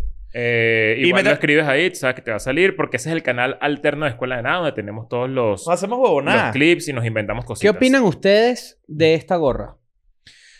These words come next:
Speaker 2: Es una gorra bonita.
Speaker 1: A mí me gusta el color vino tinto en la selección nacional.
Speaker 2: Creo que la, la
Speaker 1: En
Speaker 2: bandera de
Speaker 1: todo,
Speaker 2: Venezuela
Speaker 1: en
Speaker 2: está
Speaker 1: el
Speaker 2: muy
Speaker 1: béisbol,
Speaker 2: grande
Speaker 1: toda vaina.
Speaker 2: y me das vibra de Guardia Nacional.
Speaker 3: Yo les voy a decir algo. Yo creo que, o sea, que tiene mal,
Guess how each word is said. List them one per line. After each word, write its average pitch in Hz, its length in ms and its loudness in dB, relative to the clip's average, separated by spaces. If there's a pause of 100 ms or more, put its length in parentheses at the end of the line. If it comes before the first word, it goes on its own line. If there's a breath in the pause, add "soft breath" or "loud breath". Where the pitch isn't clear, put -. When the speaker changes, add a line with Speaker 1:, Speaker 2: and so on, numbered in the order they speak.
(220 soft breath)
Speaker 2:
Es 220 80 -2
una 302 160 2
gorra 269 240 4
bonita. 143 540 2 (360)
Speaker 1:
A 127 60 -14
mí 143 120 -8
me 180 100 -4
gusta 202 500 -2
el 127 220 -4
color 123 240 0
vino 147 200 -2
tinto 127 540 -6
en 127 160 -10
la 113 80 -4
selección 110 400 -8
nacional. 107 380 -8
Speaker 2:
Creo 226 160 4
que 254 100 0
la, 233 200 2
la 185 180 2
Speaker 1:
En 185 60 4
Speaker 2:
bandera 185 300 4
de 240 40 4
Speaker 1:
todo, 233 100 2
Speaker 2:
Venezuela 190 300 2
Speaker 1:
en - 40 -4
Speaker 2:
está - 100 0
Speaker 1:
el 107 60 0
Speaker 2:
muy - 100 0
Speaker 1:
béisbol, - 180 2
Speaker 2:
grande - 180 2
Speaker 1:
toda 117 120 0
vaina. 101 200 -8
Speaker 2:
y 185 140 -2
me 175 120 0
das 165 260 2
vibra 190 400 6
de 175 260 8
Guardia 151 320 4
Nacional. 127 640 -2 (1500 soft breath)
Speaker 3:
Yo 160 200 2
les 190 100 6
voy 208 100 4
a - 20 6
decir 165 220 2
algo. 147 180 6
Yo 156 180 4
creo 180 360 4
que, 190 240 2
o - 40 -10
sea, 135 80 -4
que 135 80 -8
tiene 151 140 -2
mal, 147 200 -6